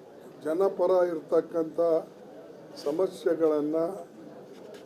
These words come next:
ಎತ್ತಿಡಿದು ಅವರಿಗೆ ಹೇಳ್ತೇವೆ. ಆದ್ರೆ ಆ ಯಾವಾಗಲೂ ಅವ್ರು ನೆಗ್ಲೆಕ್ಟ್ ಮಾಡ್ಕೊಂಡು ಬರ್ತಾರೆ. And, ಆ,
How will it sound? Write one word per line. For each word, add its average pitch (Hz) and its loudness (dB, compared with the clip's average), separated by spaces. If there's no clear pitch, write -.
ಎತ್ತಿಡಿದು 185 2
ಅವರಿಗೆ 160 2
ಹೇಳ್ತೇವೆ. - 2
ಆದ್ರೆ 226 4
ಆ 185 4
ಯಾವಾಗಲೂ 185 6
ಅವ್ರು 180 4
ನೆಗ್ಲೆಕ್ಟ್ 160 0
ಮಾಡ್ಕೊಂಡು 147 -4
ಬರ್ತಾರೆ. 135 -4
And, 160 -2
ಆ, 147 0